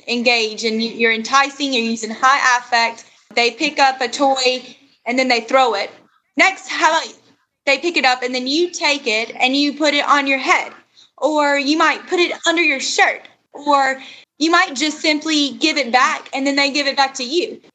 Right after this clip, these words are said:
It can be very simple, or you can make it as complex as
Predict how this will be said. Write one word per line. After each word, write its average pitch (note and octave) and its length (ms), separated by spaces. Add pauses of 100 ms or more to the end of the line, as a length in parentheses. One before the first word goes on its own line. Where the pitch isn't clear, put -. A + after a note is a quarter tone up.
(120)
It C4+ 120
can D#4 160
be C#4 220
very C4+ 340
simple, F4+ 600 (180)
or G4 220
you F4 200
can D4+ 160
make D4 200
it D#4+ 300
as A3+ 220
complex C#4 880 (320)
as A3 380